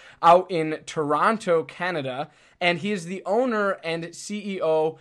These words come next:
of C L A, which is Chiropractic Leadership Alliance, and they create and manage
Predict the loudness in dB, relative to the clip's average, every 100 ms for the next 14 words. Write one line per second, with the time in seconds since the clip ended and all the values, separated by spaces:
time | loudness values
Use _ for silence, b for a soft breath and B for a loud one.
0 | b b 0 2 0 -4 -12 -10 -4 -2
1 | 0 -2 -4 -6 -8 -12 -4 -4 -2 -4
2 | -6 -8 -10 -10 -8 -8 -8 -6 -4 -4
3 | -6 -10 -10 -8 -6 -4 -2 -2 -4 -12
4 | -20 -10 -4 -4 -6 -8 -8 -6 -4 -4
5 | -4 -4 -8